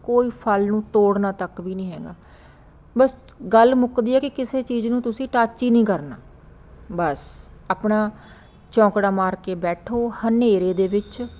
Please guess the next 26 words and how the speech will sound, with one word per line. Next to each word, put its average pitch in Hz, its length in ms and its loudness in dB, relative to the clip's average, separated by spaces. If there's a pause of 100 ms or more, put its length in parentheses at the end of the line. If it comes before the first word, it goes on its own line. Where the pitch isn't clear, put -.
(140)
ਜਿੱਥੇ 220 260 -4
ਪ੍ਰਕਾਸ਼ 175 600 -4
ਨਾ 185 180 -4
ਆਵੇ 185 160 -4
ਬਿਲਕੁਲ 196 420 -4
ਹੀ। 214 120 -6 (300)
ਗਰਭਵਤੀ 220 480 0
ਔਰਤਾਂ 180 380 -6
ਸਪੈਸ਼ਲ - 560 -8
ਇਹ 196 60 -6
ਚੀਜ਼ 180 240 -10
ਕਰਨ। 175 380 -12 (1600)
ਫਿਰ 220 200 2
ਬਹਿ 202 200 2
ਕੇ 220 140 -2
ਉਸ 202 140 -4
ਦਾ 196 180 -2
ਗੁਰਮ-, 170 320 -6
ਆਪਣਾ 175 360 -8
ਮੂਲ 175 300 -8
ਮੰਤਰ 190 380 -6
ਕਰਨ, 190 440 -4
ਗੁਰਮੰਤਰ 175 580 -8
ਕਰਨ, 190 400 -8
ਜੋ 175 180 -8
ਵੀ 180 100 -10